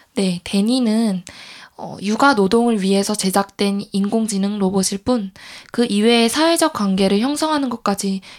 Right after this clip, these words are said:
고려해서 제작된 로봇이 아니었어요. 그래서 소설 속에서 여러 전문가들은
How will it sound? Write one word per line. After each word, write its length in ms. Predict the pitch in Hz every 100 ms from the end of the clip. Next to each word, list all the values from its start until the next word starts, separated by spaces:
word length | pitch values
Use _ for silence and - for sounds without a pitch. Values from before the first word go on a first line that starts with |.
| -
고려해서 560 | 208 214 226 214 202
제작된 600 | 196 190 202 - 247 285
로봇이 300 | 233 196 190 196
아니었어요. 560 | 196 202 196 - - - _ - - - - -
그래서 520 | - 196 196 254 208 - - -
소설 320 | - 294 330 330
속에서 460 | 294 269 240 220
여러 400 | 196 196 208 202
전문가들은 760 | - 202 214 226 202 196 220